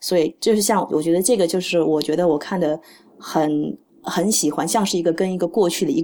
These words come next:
就是一个时代。我前天一个朋友来跟我说，他，我有个朋友专门从芝加哥飞过来就要看这个制作，他就说这是跟过去那个时代说，说，说再见。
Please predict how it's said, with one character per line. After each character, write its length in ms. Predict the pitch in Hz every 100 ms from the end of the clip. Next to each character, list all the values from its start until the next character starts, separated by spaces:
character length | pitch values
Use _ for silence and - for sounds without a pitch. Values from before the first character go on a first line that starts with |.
| -
就 140 | 190 233
是 100 | 185
一 80 |
个 100 | 165
时 200 | 196 -
代。 160 | 160 151
我 80 | 151
前 160 | 196
天 80 | 196
一 40 | 175
个 60 |
朋 180 | 180 147
友 120 | 165
来 160 | 147 147
跟 120 | 156
我 60 | 143
说， 180 | 151
他， 160 | 165 180 -
我 100 | 220
有 60 |
个 60 | 202
朋 180 | 180 165
友 180 | 165 160 - -
专 160 | - 208
门 80 | 202
从 100 | 196
芝 140 | 180
加 140 | 190 190
哥 120 | 190
飞 160 | 190
过 160 | 185 165
来 60 | 147
就 100 | 160
要 60 |
看 180 | - 170
这 80 | 170
个 80 | 160
制 120 | 170
作， 80 | 165
他 80 |
就 80 | 180
说 200 | 170 175
这 120 | 175
是 160 | 180 -
跟 180 | 196 185
过 180 | 214 180
去 140 | -
那 100 | 180
个 80 | 165
时 200 | - 147
代 180 | 180 156
说， 180 | 165 160
说， 160 | -
说 180 | 170 175
再 140 | 175 160
见。 260 | 165 147